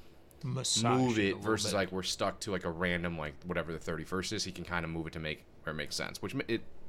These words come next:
Speaker 2: Tuesday definitely makes way more sense than, uh, Sa-, Sunday? Yeah, so I, I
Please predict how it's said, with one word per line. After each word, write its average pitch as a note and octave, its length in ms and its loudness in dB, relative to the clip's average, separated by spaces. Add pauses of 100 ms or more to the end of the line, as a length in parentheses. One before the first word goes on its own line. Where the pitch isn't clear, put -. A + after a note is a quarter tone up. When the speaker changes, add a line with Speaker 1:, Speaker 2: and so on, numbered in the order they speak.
Speaker 2:
Tuesday C#3 500 4 (140)
definitely G2+ 260 4
makes F#2+ 180 -2
way F#2+ 160 2
more E2+ 140 0
sense E2 280 -2
than, E2 140 -2
uh, D#2 260 0 (800)
Sa-, F2 500 6
Sunday? F3 460 6
Yeah, D#2 280 2
so C#2+ 340 0 (140)
I, G2 80 2
I - 20 0